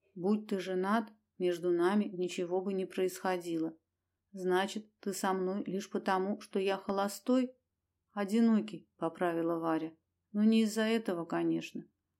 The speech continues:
а из-за того, что ты хороший, и меня к тебе тянет, и мне очень нравится, как ты ко мне относишься. Однако,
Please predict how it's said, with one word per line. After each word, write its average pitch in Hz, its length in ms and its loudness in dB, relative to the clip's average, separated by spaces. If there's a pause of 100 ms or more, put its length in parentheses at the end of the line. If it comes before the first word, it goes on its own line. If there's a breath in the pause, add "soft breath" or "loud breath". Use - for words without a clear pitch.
а 185 120 -2
из-за 185 200 -2
того, 202 480 0
что - 200 -4
ты 202 140 -2
хороший, 185 680 -2 (360)
и 196 120 -4
меня 185 300 2
к 190 60 -12
тебе 208 280 -2
тянет, 180 520 -2 (540)
и 196 80 -6
мне 190 220 -2
очень 196 440 -2
нравится, 208 680 0
как 180 260 -2
ты 202 120 0
ко 208 180 2
мне 196 220 -2
относишься. 185 720 -4 (680)
Однако, 180 640 0